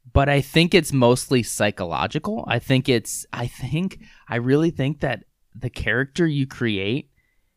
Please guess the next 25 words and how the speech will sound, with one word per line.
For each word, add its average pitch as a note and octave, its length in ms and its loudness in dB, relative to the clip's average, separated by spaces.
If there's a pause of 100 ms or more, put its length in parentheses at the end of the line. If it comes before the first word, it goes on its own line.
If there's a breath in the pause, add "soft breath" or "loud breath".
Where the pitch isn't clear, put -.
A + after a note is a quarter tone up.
(120)
I G#2 80 -8
think C3 220 0
you D#3+ 80 -6
created B2 500 2
it - 180 -2
for A2 200 0
a - 40 -2
reason. B2+ 520 -4 (460)
And A2+ 140 0
I A2 60 2
think A#2+ 260 0
it's - 140 -2
subconscious. A2+ 960 -4 (400)
And A#2 140 2
then A2+ 120 4
I A2+ 120 4
think A#2+ 220 -2
you A2+ 100 0
play A2+ 320 2
this A2+ 300 2
thing G#2+ 240 0
out A2+ 320 2
and A#2 160 0
you A2 120 2
have, A2 280 2